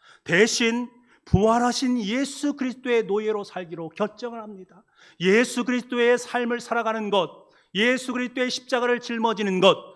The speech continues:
예수님과 함께 동행하는 삶이 무엇보다 가장 가치 있고 의미 있는 인생이다라는 것을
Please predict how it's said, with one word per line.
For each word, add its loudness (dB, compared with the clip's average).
예수님과 2
함께 6
동행하는 2
삶이 -4
무엇보다 0
가장 -4
가치 -4
있고 0
의미 0
있는 -4
인생이다라는 -8
것을 -6